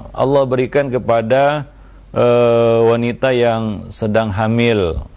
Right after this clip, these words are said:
ya. Semua itu demi kemaslahatan janin. Maka si ibu juga harus menunjukkan, eh, rahimnya tadi, ya, kasih sayangnya ta-, eh, kasih sayangnya kepada si anak.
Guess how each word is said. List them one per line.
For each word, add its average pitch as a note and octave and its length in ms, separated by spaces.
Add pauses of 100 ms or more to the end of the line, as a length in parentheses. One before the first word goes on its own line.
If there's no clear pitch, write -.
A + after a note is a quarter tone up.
ya. G2+ 340
Semua A#2 320
itu B2 320
demi B2 380
kemaslahatan G#2+ 880
janin. F#2+ 580 (720)
Maka E3+ 300
si D3+ 100
ibu E3 240
juga C#3 320
harus D3+ 300
menunjukkan, D3 1000
eh, C3+ 160
rahimnya D#3 540
tadi, C#3 420
ya, A#2+ 80
kasih C#3 400
sayangnya C#3+ 560
ta-, B2+ 240
eh, A#2+ 160
kasih B2 240
sayangnya C3 540
kepada G#2+ 420
si C3 140
anak. D#3 420